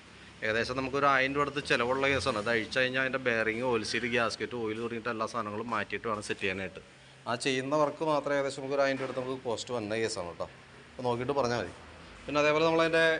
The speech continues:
എയർ ഫിൽറ്ററൊക്കെ ഒന്ന് ക്ലീൻ ചെയ്യാൻ വേണ്ടി അയച്ചിട്ടുണ്ട്. കമ്പനി ഫിൽറ്ററാണ്, Honda-യുടെ ഒറിജിനൽ ഫിൽറ്ററിനെ നമ്മൾ യൂസ് ചെയ്തതാണ്. ഏഹ്, അപ്പോൾ തുടച്ച് ക്ലീൻ ചെയ്ത് റീസെറ്റ് ചെയ്താൽ മതി. പിന്നെ ക്ലച്ചിൻ്റെ ഭാഗവും നമ്മൾ ചെക്ക് ചെയ്തായിരുന്നു.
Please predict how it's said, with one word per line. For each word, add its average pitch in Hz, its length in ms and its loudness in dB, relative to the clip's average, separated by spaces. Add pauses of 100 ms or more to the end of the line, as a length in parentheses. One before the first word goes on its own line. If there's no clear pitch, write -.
(160)
എയർ 139 180 4
ഫിൽറ്ററൊക്കെ 143 280 0
ഒന്ന് 156 120 0
ക്ലീൻ 143 180 2
ചെയ്യാൻ 139 160 2
വേണ്ടി 139 160 0
അയച്ചിട്ടുണ്ട്. 117 380 -2 (300)
കമ്പനി 113 340 -2
ഫിൽറ്ററാണ്, 131 380 0 (260)
Honda-യുടെ 117 320 0
ഒറിജിനൽ 120 280 -4
ഫിൽറ്ററിനെ 127 320 -2
നമ്മൾ 131 200 -4
യൂസ് 113 180 -4
ചെയ്തതാണ്. 98 300 0 (680)
ഏഹ്, 101 220 0
അപ്പോൾ 117 200 -2
തുടച്ച് 135 260 2
ക്ലീൻ 135 220 2
ചെയ്ത് 135 200 2
റീസെറ്റ് 117 280 -2
ചെയ്താൽ 110 160 2
മതി. 95 140 -2 (100)
പിന്നെ 123 200 0
ക്ലച്ചിൻ്റെ 135 420 0
ഭാഗവും 143 240 4
നമ്മൾ 143 220 0
ചെക്ക് 135 220 -4
ചെയ്തായിരുന്നു. 107 360 0